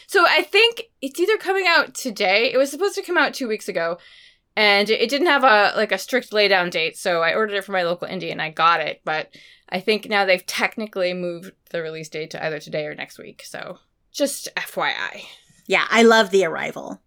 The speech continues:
Speaker 2: That's
Speaker 1: Oh,
Speaker 2: I
Speaker 1: yes.
Speaker 2: love that book. Ugh, so good. So, for my last pick, I have another cookbook. It is A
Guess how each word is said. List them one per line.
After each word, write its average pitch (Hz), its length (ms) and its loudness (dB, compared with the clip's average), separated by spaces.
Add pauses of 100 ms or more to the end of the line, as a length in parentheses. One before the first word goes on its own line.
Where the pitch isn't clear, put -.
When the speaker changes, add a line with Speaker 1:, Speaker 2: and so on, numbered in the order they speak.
(120)
Speaker 2:
That's - 600 -8 (100)
Speaker 1:
Oh, 254 340 0
Speaker 2:
I 170 100 -8
Speaker 1:
yes. 143 160 -10
Speaker 2:
love 143 260 -10
that 156 260 -8
book. - 340 -16
Ugh, 175 220 -4 (280)
so - 320 -20
good. - 320 -18 (540)
So, 185 460 4
for 240 280 4
my 240 400 8
last 185 520 0
pick, - 540 -10 (320)
I 254 120 2
have 196 500 0 (180)
another 175 400 0
cookbook. - 580 -8 (580)
It 247 220 4
is 214 540 6
A 233 260 4